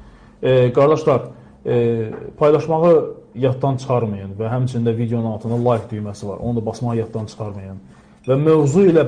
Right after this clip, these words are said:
bağlı, mövzu ilə bağlı nə sual varsa, inşallah ki, e, onları qeyd eləyin. E, çalışacaq ki, indi harasa bir beş-on dəqiqədə suallara cavab verək.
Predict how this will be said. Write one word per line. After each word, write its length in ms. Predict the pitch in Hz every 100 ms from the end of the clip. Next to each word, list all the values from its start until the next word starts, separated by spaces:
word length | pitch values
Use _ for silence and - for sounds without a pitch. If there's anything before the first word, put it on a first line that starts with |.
| 127
bağlı, 400 | 139 117 120 - -
mövzu 360 | 117 123 120 143
ilə 180 | 131 127
bağlı 360 | 123 120 120
nə 120 | 127 131
sual 320 | 131 123 120
varsa, 520 | 123 120 117 117 127 - - - -
inşallah 460 | 151 147 143 147 143
ki, 80 |
e, 480 | 147 131 123 117 113
onları 400 | 117 123 123 131 123 - - _ _ _
qeyd 260 | 139 135 127
eləyin. 440 | 123 127 139 143 143 - - - - -
E, 300 | 104 104 101
çalışacaq 540 | - 131 123 135 135 127
ki, 100 | 143
indi 540 | 135 120 127 123 127 -
harasa 360 | 131 123 113
bir 100 | 113 110
beş-on 400 | 127 123 131 127
dəqiqədə 380 | 113 107 113 127 127 - - -
suallara 580 | - - 120 113 113 117
cavab 300 | 117 113 110
verək. 160 | 117